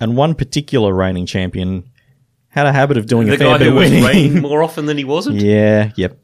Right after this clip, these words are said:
Speaker 1: that's the guy.
Speaker 2: Mm, is it Jamie?
Speaker 1: It is indeed Jamie, with the car numbered one. He has taken seventy wins.
Speaker 2: And these are race wins in the championship. We're not
Speaker 1: Correct,
Speaker 2: counting
Speaker 1: yes.
Speaker 2: Albert Park that didn't, that wasn't part of the championship, or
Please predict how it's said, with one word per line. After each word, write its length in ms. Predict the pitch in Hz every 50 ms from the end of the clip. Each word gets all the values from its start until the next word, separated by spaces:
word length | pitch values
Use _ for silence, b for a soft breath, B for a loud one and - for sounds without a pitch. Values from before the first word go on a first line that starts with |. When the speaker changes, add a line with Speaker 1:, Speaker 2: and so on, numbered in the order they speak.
| _ _
Speaker 1:
that's 220 | - 85 87 113 117
the 80 | 117 113
guy. 280 | 127 151 156 139 147
Speaker 2:
Mm, 520 | 151 110 110 110 113 113 110 104 104 101 - _ _ _ _ _ _ _ _ _ _ _ _
is 140 | - 107 113
it 80 | 117
Jamie? 560 | 113 113 113 117 107 98 85 76 73 65 - _ - - -
Speaker 1:
It 160 | 95 95 98
is 200 | 101 110 104 107
indeed 380 | 107 107 104 104 104 107 104
Jamie, 460 | 104 98 90 95 101 95 85 80 85 - _ -
with 320 | - 98 98 104 127 147
the 100 | 107 104
car 460 | - - - 147 156 160 165 165 - -
numbered 340 | 135 131 131 127 113 101
one. 380 | 101 107 113 147 196 233 240 226 - _ _ _
He 140 | _ - 104
has 140 | 101 - -
taken 300 | - 104 98 - 92 85
seventy 540 | - - - - 110 104 110 101 104 101
wins. 440 | 95 90 82 82 80 - - - -
Speaker 2:
And 80 | - 98
these 140 | 107 98 98
are 60 | 90
race 420 | 82 85 90 90 92 90 - -
wins 400 | - 95 92 90 90 87 82 - -
in 180 | - 104 95 98
the 80 | 98 90
championship. 800 | 78 - 90 80 80 82 - 78 76 76 - - 73 69 - 95
We're 60 | 95
not 60 | 107
Speaker 1:
Correct, 180 | 107 - - -
Speaker 2:
counting 300 | 107 98 95 95 92 92
Speaker 1:
yes. 120 | 90 - b b b b b b _
Speaker 2:
Albert 340 | 90 90 92 82 92 - -
Park 320 | - 95 92 90 80 -
that 160 | - - - -
didn't, 320 | 92 85 80 85 - - _ _ 82 92 92
that 100 | 107 92
wasn't 280 | 101 104 92 104 90
part 160 | - 98 95 92
of 20 |
the 40 | 87
championship, 840 | 78 - 95 90 87 82 - 90 82 - - - 90 92 87 - _ 87
or 260 | 85 82 80 78 -